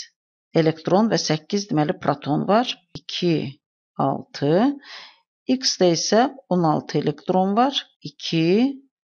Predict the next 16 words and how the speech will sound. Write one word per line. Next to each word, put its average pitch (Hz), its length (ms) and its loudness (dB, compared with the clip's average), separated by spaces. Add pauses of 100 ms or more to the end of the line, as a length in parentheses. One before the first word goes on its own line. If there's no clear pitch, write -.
(140)
səkkiz, 165 880 -2 (600)
altı. 147 440 -2 (280)
Gördüyümüz 277 500 6
kimi, 180 220 2 (200)
hər 294 320 6
iki - 280 -2
element 165 800 2
atomunun 185 680 4 (380)
xarici 220 500 8
energetik 214 600 2
səviyyəsində 160 840 4 (340)
altı 233 320 8
elektronu 135 520 0
var 117 180 -4 (380)
və 220 120 8
xarici 247 440 8